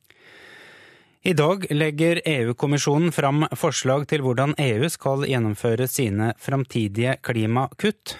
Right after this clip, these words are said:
I forslaget legges det opp til at Norge forplikter seg til å kutte utslippene med førti prosent innen år tjue tretti. Det betyr store endringer for transportsektoren, sier klim-, klima- og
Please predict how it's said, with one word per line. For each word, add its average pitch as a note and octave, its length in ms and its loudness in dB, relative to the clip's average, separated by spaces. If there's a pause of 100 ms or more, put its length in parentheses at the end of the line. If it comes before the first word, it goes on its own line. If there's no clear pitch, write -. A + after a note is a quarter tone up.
(180)
I C#3+ 80 -6
forslaget A2 560 -4
legges G#2+ 240 -6
det A2+ 80 -4
opp - 160 -8
til G#2 160 -4
at - 240 -10
Norge B2+ 540 0
forplikter C#3 420 -4
seg E3+ 240 -4
til B2+ 160 -2
å - 60 -8
kutte C3 340 -4
utslippene - 540 -4
med B2 260 -2
førti - 400 -4
prosent D3+ 640 -4 (480)
innen A2 320 0
år G#2+ 320 -2
tjue G2+ 400 -4
tretti. - 400 -6 (320)
Det A#2 220 -8
betyr A#2 340 -2
store B2+ 460 0
endringer A#2+ 420 0
for C3 240 0
transportsektoren, - 960 -2
sier A#2 240 -2
klim-, C3+ 320 -2 (160)
klima- B2 400 0
og A#2+ 220 -2